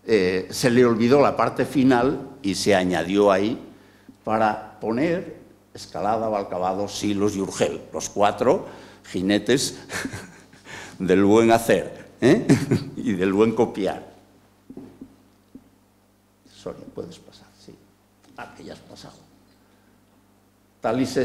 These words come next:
el episcopo, sí. Y al, al obispo le dice que es un insípido, <laughs> que es un, eh, insensato. No, perdón.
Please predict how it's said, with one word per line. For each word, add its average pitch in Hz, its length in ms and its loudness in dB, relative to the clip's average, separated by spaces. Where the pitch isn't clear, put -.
el 117 200 -2
episcopo, - 680 -12
sí. - 240 -16
Y 95 140 -6
al, 85 440 -6
al 87 160 -8
obispo 127 560 0
le 92 120 -2
dice 104 260 -4
que 113 100 -2
es 110 140 -6
un 107 360 -4
insípido, 90 720 -2
<laughs> 98 560 2
que 110 120 4
es 120 160 -2
un, 104 280 2
eh, 110 760 -6
insensato. 120 1040 -2
No, 143 220 2
perdón. 120 440 0